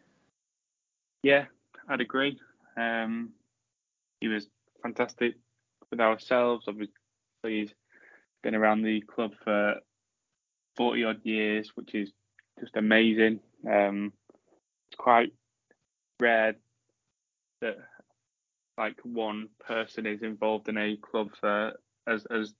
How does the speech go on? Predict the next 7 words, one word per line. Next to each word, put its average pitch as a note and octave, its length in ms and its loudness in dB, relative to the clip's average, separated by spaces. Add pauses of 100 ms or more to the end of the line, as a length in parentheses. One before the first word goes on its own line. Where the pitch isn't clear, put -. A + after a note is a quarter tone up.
(480)
long A2+ 160 -4
as G#2+ 120 -6
he A2 180 -4
has A2 240 0
been. A2+ 280 0 (680)
He's G#2+ 180 0 (320)
certainly C3 720 4